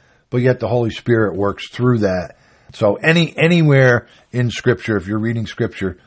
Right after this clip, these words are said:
God always says, you know, "Seek and you shall find." So if you're seeking, uh, you will find. And, uh, that's his promise, not mine. I'm gonna side with,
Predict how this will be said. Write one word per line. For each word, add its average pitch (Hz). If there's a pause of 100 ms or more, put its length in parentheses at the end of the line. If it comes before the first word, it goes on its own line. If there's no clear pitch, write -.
(300)
God 110
always 107
says, 101
you 101
know, 90 (540)
"Seek - (240)
and 104
you 101
shall 90
find." 82
So 92
if 85
you're 104
seeking, 123 (400)
uh, 104
you 117
will 123
find. 82 (320)
And, 90
uh, 90
that's 101
his 101
promise, 95
not 85
mine. 71 (840)
I'm 110
gonna 104
side 95
with, 82